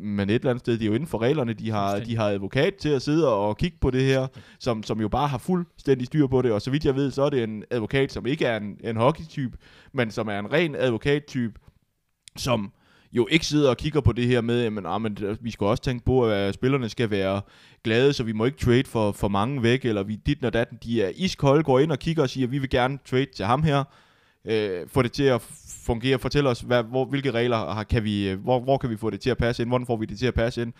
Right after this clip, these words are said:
Speaker 1: Så sidder han med den store regnmaskine og sidder med det og får det til at passe ind. Og det, det gør jo, at man kan gå ind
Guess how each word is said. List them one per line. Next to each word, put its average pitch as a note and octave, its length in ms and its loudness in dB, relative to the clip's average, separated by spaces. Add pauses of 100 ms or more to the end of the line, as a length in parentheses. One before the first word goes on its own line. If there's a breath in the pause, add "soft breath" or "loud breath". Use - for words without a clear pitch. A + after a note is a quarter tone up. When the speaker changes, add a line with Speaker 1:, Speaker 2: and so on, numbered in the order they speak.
(160 loud breath)
Speaker 1:
Så G#3 120 -4
sidder C3 260 2
han A#2 160 0
med A#2 80 -2
den G#2 80 -14
store A#2+ 220 0
regnmaskine D#3 580 0 (380 soft breath)
og B2 120 0
sidder C#3+ 220 2
med C3 140 2
det D3+ 140 -2 (280 soft breath)
og B2 140 -4
får C3+ 120 4
det A#2 80 0
til C#3 100 2
at B2+ 100 2
passe B2+ 320 0
ind. A#2+ 100 -4
Og A2+ 120 -8
det, - 160 -8
det D#3+ 120 0
gør D3+ 160 8
jo, F#3+ 120 6
at A#2 100 6
man A2+ 160 -4
kan A#2 100 -6
gå A#2+ 140 0
ind C3 260 4